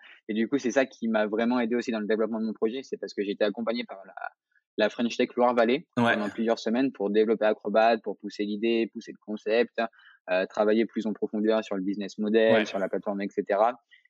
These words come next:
Speaker 1: Et du coup, tout cet accompagnement, tout cet écosystème, tout ce réseau, en fait, euh, m'a permis d'avancer, euh, beaucoup plus rapidement, beaucoup plus rapidement que prévu. Ça
Speaker 2: Ouais.
Speaker 1: m'a fait gagner en quelques semaines, ça m'a fait gagner, euh,
Speaker 2: Ouais.
Speaker 1: facilement en
Speaker 2: Ouais.
Speaker 1: expérience quasiment deux, trois ans,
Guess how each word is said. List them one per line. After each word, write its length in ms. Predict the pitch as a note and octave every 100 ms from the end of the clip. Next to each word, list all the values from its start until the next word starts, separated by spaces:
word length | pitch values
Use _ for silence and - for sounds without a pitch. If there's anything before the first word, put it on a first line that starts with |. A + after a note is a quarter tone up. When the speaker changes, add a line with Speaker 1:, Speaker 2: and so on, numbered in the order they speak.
| -
Speaker 1:
Et 80 | G2
du 140 | G#2+
coup, 300 | - C3 B2+ -
tout 120 | D3
cet 220 | - C3
accompagnement, 720 | A#2 B2+ A#2+ A#2+ A#2 B2 C3+
tout 100 | C3
cet 220 | - G#2+
écosystème, 560 | A2+ A#2 A2+ A2 C3 B2+
tout 120 | E3+
ce 120 | D3+
réseau, 260 | - A#2 C#3
en 160 | C3+ G#2
fait, 240 | C3 - G#2 - _ _ -
euh, 120 | G#2 G#2
m'a 140 | G#2+
permis 300 | A#2 A2+ B2
d'avancer, 640 | B2 A2+ B2 - C3+ D#3 _
euh, 180 | G2+ G2
beaucoup 260 | G#2 B2 -
plus 120 | B2
rapidement, 340 | A2+ A2+ A2+ A2+ - _ A2
beaucoup 300 | A2 B2+ C3+
plus 140 | C3+
rapidement 460 | B2 B2 B2 B2 A#2+
que 60 |
prévu. 420 | - A2+ A2 D3 - -
Ça 60 | A2
Speaker 2:
Ouais. 60 | G#2+
Speaker 1:
m'a 80 | G#2+
fait 140 | A2
gagner 320 | A2 A2 A2+
en 100 | G#2 G2+
quelques 280 | G#2+ G2+
semaines, 220 | G#2 A#2 A2+
ça 100 | F#2+
m'a 80 |
fait 120 | F#2 G2
gagner, 340 | G2+ G#2 F2
euh, 40 | F2+ - _ _ A2
Speaker 2:
Ouais. 80 | G2
Speaker 1:
facilement 680 | A2 G#2 - A2+ A#2 A2+ G2+
en 40 | F2+
Speaker 2:
Ouais. 80 |
Speaker 1:
expérience 460 | G#2 - G#2 A2 G#2+
quasiment 380 | - F#2+ G2+ F#2+ _ _ _ _
deux, 240 | G2 G#2 B2
trois 300 | - A#2 A2+
ans, 180 | C#3+